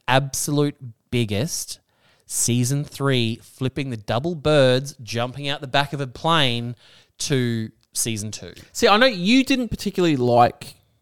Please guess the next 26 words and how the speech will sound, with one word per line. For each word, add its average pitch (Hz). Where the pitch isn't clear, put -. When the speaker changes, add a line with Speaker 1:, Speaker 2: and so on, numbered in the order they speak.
Speaker 2:
Q's 120
end, -
did 104
you, 71
in 90
season -
two? -
Speaker 1:
It 190
felt -
hollow. 82
It, 131
Speaker 2:
To, 143
Speaker 1:
the, 151
Speaker 2:
to 208
Speaker 1:
the -
Speaker 2:
me, 214
Speaker 1:
whole 185
Speaker 2:
I 165
liked 123
it. 113
Speaker 1:
It 190
just, 208
for -
the, 147
for 139
the, 139